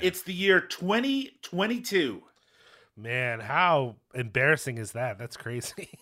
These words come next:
Speaker 2: <laughs>
Speaker 1: Have you heard, Liam? I don't know if you've been paying attention, but there's this new <laughs> product on the market called Soylent Green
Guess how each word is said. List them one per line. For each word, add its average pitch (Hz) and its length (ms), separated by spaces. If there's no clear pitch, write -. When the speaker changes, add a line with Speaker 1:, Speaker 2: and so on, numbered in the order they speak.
Speaker 2:
<laughs> - 160
Speaker 1:
Have 170 320
you 175 80
heard, 190 240
Liam? 147 240
I 143 80
don't 160 120
know 156 80
if 143 120
you've 143 80
been 127 240
paying 123 240
attention, 113 580
but 104 200
there's 135 200
this 135 220
new 147 320
<laughs> 143 240
product 175 340
on 120 120
the 110 40
market 107 320
called 101 200
Soylent 175 480
Green 127 460